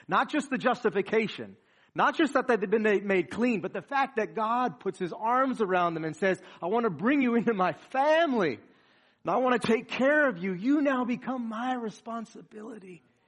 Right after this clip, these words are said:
And they're overwhelmed by the goodness of the Lord in the land of the living. You can know a great deal about Christ without truly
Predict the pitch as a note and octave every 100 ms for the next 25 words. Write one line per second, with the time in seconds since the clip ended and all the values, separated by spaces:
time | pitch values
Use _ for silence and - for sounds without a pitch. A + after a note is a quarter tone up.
0 | _ _ _ _ _ _ _ _ _ _
1 | _ _ _ F#3+ G#3+ B3+ C4+ A3+ G3+ B3
2 | D4 C4 G#3 G3 F3 C#3 C4+ B3 G#3+ A3
3 | F#3 G3+ G#3 A3 G3+ C#3+ G#2+ F#2 _ _
4 | _ _ _ _ _ _ _ _ _ C#3
5 | C3+ C#3+ D3+ C3+ G#2+ - - _ _ _
6 | E3 A#2 B2+ C3+ C#3 G#2 G#2+ _ _ _
7 | _ _ _ _ _ _ _ _ _ _
8 | _ _ _ _ _ _ _ _ _ _
9 | _ - E3+ F#3+ G#3 G#3+ E3 G#3 B3 -
10 | G#3+ F#3+ D3 F#3+ A#3+ - F#3 E3+ D3+ -
11 | D#3+ F3 F#3 - F#3+ F#3+ E3+ D#3+